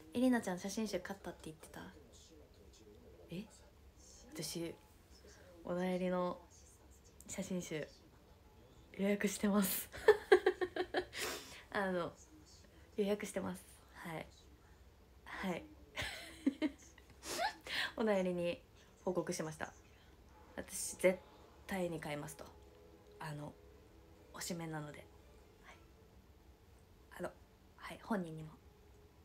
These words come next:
ついに、推しなので、ゲットしましたと。<laughs> マジで。うん。うん。めっちゃ楽しみ。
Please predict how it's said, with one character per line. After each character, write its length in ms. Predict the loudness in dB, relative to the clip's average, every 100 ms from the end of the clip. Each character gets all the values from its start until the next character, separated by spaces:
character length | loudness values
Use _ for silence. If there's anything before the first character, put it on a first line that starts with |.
| -20 -20 -20 -20 -20 -20 -20 -20 -20 -20 -20 -20 -20 -20 -20 -18 -18 -18 -18 -10
つ 120 | -4
い 60 | -4
に、 100 | -6 -16 -20 -20 -20 -20 -20 -14
推 40 | -6
し 120 | -4
な 100 | -2
の 120 | -4
で、 160 | -8 -12 -14 -20 -20 -14
ゲ 100 | -12
ッ 20 |
ト 80 | -12
し 120 | -14
ま 100 | -14
し 60 | -14
た 80 | -16
と。 180 | -16 -18 -20 -20 -8 -6 -6 -4 2 8 8 8 4 4 -2
<laughs> 20 | -4 -18 -12 4 4 4 -4 -10 0 6 6 6
マ 100 | 4
ジ 120 | 4
で。 160 | 0 -4 -12 -20 -20 -10 -8 -8 -12 -20 -10 -4
う 60 |
ん。 180 | -4 -6 -12 -20 -20 -20 -20 -20 -20 -20 -20 -20 -16 -6
う 40 |
ん。 200 | -6 -6 -10 -20 -20 -20 -8
め 80 | -6
っ 20 |
ち 80 | -2
ゃ 40 | -2
楽 200 | -2 -2
し 120 | -4
み。 140 | -8